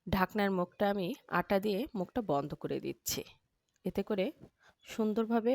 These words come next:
অল্প টাইমে বিরিয়ানিটা হয়ে যাবে। একদম রেডি হয়ে গেছে। এখন মুখটা খুলে আমি একটু আপনাদের দেখিয়ে দিই, বিরিয়ানির ঘ্রাণই আলাদা, তার সাথে মাটির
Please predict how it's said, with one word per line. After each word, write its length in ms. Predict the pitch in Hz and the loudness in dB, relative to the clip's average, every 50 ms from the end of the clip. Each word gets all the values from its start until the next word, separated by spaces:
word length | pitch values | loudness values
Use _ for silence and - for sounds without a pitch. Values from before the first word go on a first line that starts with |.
| 330 - - | 2 0 2
অল্প 240 | - 180 175 170 - 220 - | 2 2 2 2 0 -4 -2
টাইমে 340 | - 175 160 160 156 202 294 403 _ _ _ _ _ _ _ _ - - | 0 0 0 0 -2 -4 -6 -8 _ _ _ _ _ _ _ _ -8 -2
বিরিয়ানিটা 520 | 175 175 170 170 180 196 - - 226 160 156 226 - - | 2 4 4 4 2 0 0 2 2 2 2 0 -4 -8
হয়ে 220 | 170 175 190 170 - - | -4 0 0 0 0 0
যাবে। 220 | - - - - - - - - _ _ _ _ _ _ _ _ _ _ _ _ - | -2 -4 -4 -8 -12 -12 -16 -20 _ _ _ _ _ _ _ _ _ _ _ _ 2
একদম 320 | 185 190 190 190 220 226 220 | 2 2 2 2 0 0 2
রেডি 240 | 208 226 220 208 226 | 4 2 4 4 2
হয়ে 200 | 208 214 226 220 226 | 2 0 -2 -2 -2
গেছে। 180 | 226 220 - 233 | -4 -2 -2 -4
এখন 180 | 226 - 240 233 | -4 -2 -2 -4
মুখটা 340 | 226 220 220 - - 226 214 196 220 311 - - _ _ - | -2 -4 -4 -4 -2 0 0 2 0 -2 -6 -12 _ _ -20
খুলে 360 | - - - 220 196 165 151 208 - - | -14 -6 -4 0 2 2 2 0 -2 -6
আমি 180 | - 175 175 170 | -6 -6 -4 -4
একটু 180 | 170 - - 175 | -6 -4 -2 -2
আপনাদের 360 | 160 - - 170 165 170 175 170 | -2 -2 -2 -4 -2 -2 -2 -2
দেখিয়ে 380 | 170 160 151 - - - 185 151 | 0 -2 -2 -2 -4 -4 -4 -2
দিই, 200 | - 160 180 320 - - _ _ _ _ - | -2 -2 -2 -2 -4 -8 _ _ _ _ -18
বিরিয়ানির 420 | 170 165 165 160 160 175 180 196 202 - | -10 -4 -2 0 0 0 -2 -4 -6 -8
ঘ্রাণই 360 | - - 165 175 170 190 214 233 | -10 -6 -4 -2 -2 0 0 0
আলাদা, 340 | 214 190 185 175 160 - 247 320 _ _ | 0 0 0 0 -2 -2 -4 -6 _ _
তার 180 | - 170 156 156 - | 0 0 0 0 0
সাথে 200 | - 185 - 180 | -2 -2 -2 -2
মাটির 440 | 170 151 139 139 - - 160 160 | -2 0 0 -2 -2 -2 -4 -4